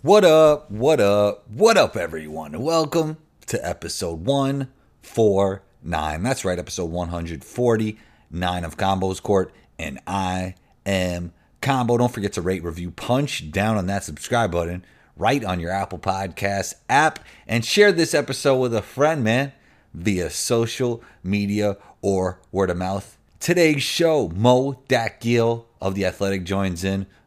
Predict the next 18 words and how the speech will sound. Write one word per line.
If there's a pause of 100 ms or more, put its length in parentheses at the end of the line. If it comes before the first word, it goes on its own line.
(120)
Mo
is
a
former
N
B
A
video
coordinator.
A
great
conversation
with
Mo. (200)
We
actually
recorded
this